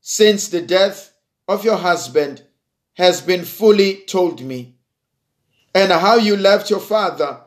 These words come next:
and your mother and your native land and came to a people that you did not know before." So Boaz took Ruth,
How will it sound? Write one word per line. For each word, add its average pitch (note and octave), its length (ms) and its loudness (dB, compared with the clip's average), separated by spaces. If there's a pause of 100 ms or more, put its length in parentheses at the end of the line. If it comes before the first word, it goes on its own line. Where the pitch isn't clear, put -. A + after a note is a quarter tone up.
(300)
and F3 160 -4
your G#3 180 6
mother B2+ 560 -4 (420)
and E3 160 -2
your F3 100 2
native G#3+ 520 2
land E3 440 0 (420)
and E3 220 -6
came A3 320 4
to G#3 160 -2
a F#3+ 60 -2
people F3+ 680 -10 (360)
that E3+ 240 4
you F3+ 80 0
did E3+ 220 -4
not F3+ 220 0
know G3+ 260 0
before." E3 600 -6 (1160)
So A3 320 4
Boaz G3+ 800 0
took G3+ 300 0
Ruth, G3 500 2